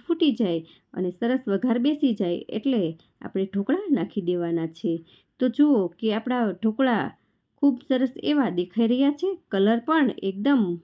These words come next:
જોરદાર આવ્યો છે. તો હવે આને હલાવી અને એને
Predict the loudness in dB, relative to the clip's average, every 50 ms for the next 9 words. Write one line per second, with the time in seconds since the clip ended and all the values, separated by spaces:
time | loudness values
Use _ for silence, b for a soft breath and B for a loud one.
0 | _ _ -2 0 2 2 2 0 0 -2 -2 -2 -2 0 2 2 2 2 0 0
1 | -2 -4 -4 -6 b b b b b b b b b _ _ _ 0 2 2 2
2 | 2 2 2 2 0 0 -2 -4 -4 -2 0 0 2 2 0 0 -2 -2 0 2
3 | 4 4 4 4 4 2 2 0 -2 -2 -2 -2 0 2 2 0 0 -2 -4 -2
4 | 0 0 2 0 0